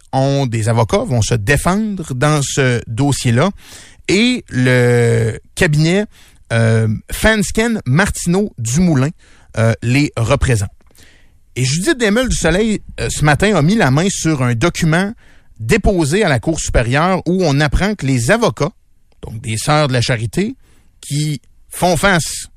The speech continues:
au procès en action collective, leurs avocats ont engagé ce qu'on peut appeler des enquêteurs privés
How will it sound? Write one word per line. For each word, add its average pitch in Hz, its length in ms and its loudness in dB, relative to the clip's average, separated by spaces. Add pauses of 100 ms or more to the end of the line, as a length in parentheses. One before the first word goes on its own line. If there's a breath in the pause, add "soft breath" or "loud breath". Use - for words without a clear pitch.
(300)
au 131 80 -2
procès 127 300 0
en 151 100 2
action 127 280 -2
collective, 196 760 -4 (800 soft breath)
leurs 139 400 0
avocats 240 340 2
ont 196 220 2
engagé 175 760 0 (680)
ce - 100 -10
qu'on 269 120 2
peut 320 140 2
appeler 285 220 0
des 165 240 0
enquêteurs 190 640 0
privés 143 560 -2